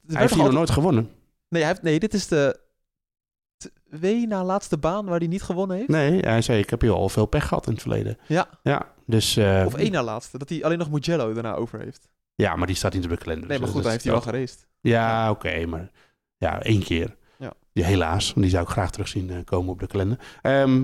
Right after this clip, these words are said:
Speaker 1: dus, eh, maar ja, Verstappen normaal gesproken, eh, bij leven en welzijn en als alles heel blijft, eh, gewoon, eh, op één.
Speaker 2: Dan wordt het zijn tweeëntw-, volgens mij uit mijn hoofd zijn tweeëntwintigste baan waar hij wint.
Speaker 1: Ja.
Speaker 2: Dat is wel vet.
Speaker 1: Nou ja,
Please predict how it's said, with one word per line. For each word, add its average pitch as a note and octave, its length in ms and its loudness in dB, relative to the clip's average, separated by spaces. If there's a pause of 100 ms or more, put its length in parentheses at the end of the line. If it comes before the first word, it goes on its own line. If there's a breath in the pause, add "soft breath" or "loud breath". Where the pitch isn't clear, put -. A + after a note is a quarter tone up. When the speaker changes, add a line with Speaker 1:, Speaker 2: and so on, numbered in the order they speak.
Speaker 1:
dus, B2+ 220 0
eh, B2 120 4
maar G#2+ 140 0
ja, F#2 80 -4
Verstappen - 340 -2
normaal A#2+ 180 4
gesproken, A2 540 2
eh, G#2 80 4
bij G#2 120 0
leven G#2 280 2
en G2 100 2
welzijn G2 400 0
en F#2+ 120 -2
als F#2 140 -2
alles G2 180 -2
heel G2+ 180 0
blijft, F2+ 340 -4
eh, F2+ 120 -8
gewoon, F2+ 240 -6
eh, G2 120 -10
op A2+ 140 -10
één. D3 260 0
Speaker 2:
Dan - 200 -4
wordt D3 60 0
het D#3+ 100 0
zijn C#3+ 100 -8
tweeëntw-, F#3 380 -2
volgens D#3+ 260 -10
mij F3 120 -6
uit D#3 120 -6
mijn D3+ 120 2
hoofd F3 200 2
zijn D3 120 -4
tweeëntwintigste E3+ 640 0
baan C3+ 220 0
waar B2 100 -2
hij A#2+ 100 -2
wint. F2+ 420 -10
Speaker 1:
Ja. B2 240 -2 (360)
Speaker 2:
Dat - 120 -6
is - 60 -8
wel A2 100 0
vet. - 260 -6
Speaker 1:
Nou D3 140 2
ja, C#3+ 140 0